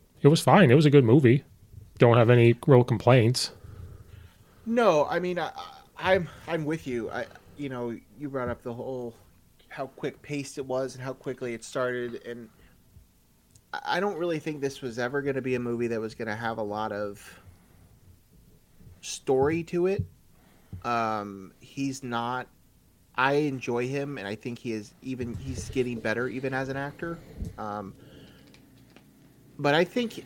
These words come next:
Speaker 2: he's more of a performer than he is an actor. And so, like, the, to expect there to be, you know, some big dramatic, you know, performance from him or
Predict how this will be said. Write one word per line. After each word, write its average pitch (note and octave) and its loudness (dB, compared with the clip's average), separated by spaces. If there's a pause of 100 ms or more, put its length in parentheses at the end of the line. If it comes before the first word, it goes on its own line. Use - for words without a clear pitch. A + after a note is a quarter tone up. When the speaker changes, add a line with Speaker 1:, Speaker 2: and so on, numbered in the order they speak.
Speaker 2:
he's D#3+ -2
more E3 0
of D3 -4
a C#3 -4
performer C3+ -4
than A2 -4
he G#2+ -6
is F#2 -6
an E2 -10
actor. - -14 (800)
And F#2 -6 (380)
so, A#2+ -4
like, A2+ -4
the, C3 -2
to - -4
expect D3 -2
there C#3 2
to C3 0
be, A#2+ -4
you A#2 8
know, A2 -2
some A2+ -4
big A2 -2
dramatic, G#2 -2 (720)
you G#2 -8
know, F#2 -6 (640)
performance A2+ -4
from A2 -6
him A2 -4
or G#2+ -4